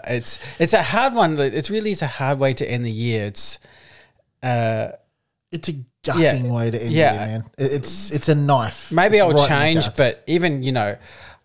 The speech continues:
Speaker 1: I used to even, even be excited about the draft period and, like, you, obviously we're gonna have a pick top seven or eight, um, but it's very hard to,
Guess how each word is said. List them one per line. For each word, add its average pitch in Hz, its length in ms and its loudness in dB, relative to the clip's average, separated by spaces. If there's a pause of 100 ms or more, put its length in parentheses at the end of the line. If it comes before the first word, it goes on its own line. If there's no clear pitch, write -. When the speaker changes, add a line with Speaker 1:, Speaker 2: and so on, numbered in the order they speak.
(800)
Speaker 1:
I 151 60 2
used 202 200 2
to 226 80 2
even, 147 140 0
even 127 400 -2
be 120 100 0
excited 120 420 0
about 110 220 -2
the 107 60 -8
draft 143 540 0
period 113 520 -2
and, 110 100 -8
like, 110 280 -6
you, 135 280 -10
obviously 127 320 -4
we're 107 80 -6
gonna 104 160 -4
have 104 100 -8
a 98 60 -10
pick - 220 -6 (260)
top - 400 -4
seven 117 340 -2
or 104 140 -4
eight, 143 200 0 (440)
um, 120 380 0
but 151 140 0
it's 156 100 -2
very 269 220 -2
hard 160 640 -6
to, 127 440 -4